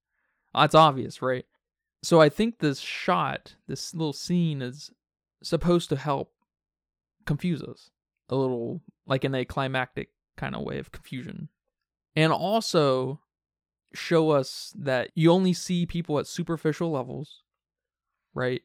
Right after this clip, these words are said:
And you are also, at this moment in the movie, I'd have to go back and see, but maybe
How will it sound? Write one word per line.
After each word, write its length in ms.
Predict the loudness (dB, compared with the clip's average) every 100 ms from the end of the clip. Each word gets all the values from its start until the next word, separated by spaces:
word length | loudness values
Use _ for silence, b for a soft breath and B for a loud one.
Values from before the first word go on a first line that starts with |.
| -6
And 140 | -4
you 140 | 0 2
are 160 | 2
also, 640 | 2 0 2 4 4 0 -6 _ _ _ _ _ _ -10
at 160 | -4
this 160 | -2 0
moment 300 | 2 2 0
in 40 |
the 60 | -2
movie, 360 | 2 2 2 -2
I'd 80 |
have 160 | -2 -4
to 80 | -4
go 160 | -4 -2
back 260 | 0 -2
and 120 | -8
see, 280 | -12 -8 -8
but 200 | -6 -6 -8 -10
maybe 540 | -4 -2 -2 -4 -6